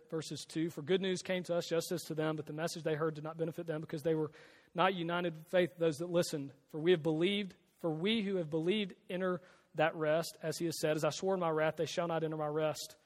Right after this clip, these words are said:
For he has somewhere spoken of the seventh day, God rested.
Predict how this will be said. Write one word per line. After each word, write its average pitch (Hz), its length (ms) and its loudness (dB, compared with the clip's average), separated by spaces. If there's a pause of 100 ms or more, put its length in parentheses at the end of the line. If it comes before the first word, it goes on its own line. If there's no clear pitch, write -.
(1300)
For 165 120 0
he 175 60 8
has 196 180 8
somewhere 208 240 4
spoken 196 340 4
of 170 60 -4
the 165 60 -2
seventh 196 360 6
day, 180 160 6
God 151 240 2
rested. 175 540 0